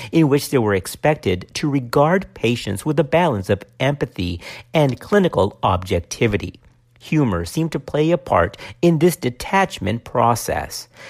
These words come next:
However, Fox also found that the participants ultimately exhibited more detached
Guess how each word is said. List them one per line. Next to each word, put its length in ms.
However, 600
Fox 340
also 360
found 380
that 100
the 80
participants 800
ultimately 580
exhibited 640
more 300
detached 760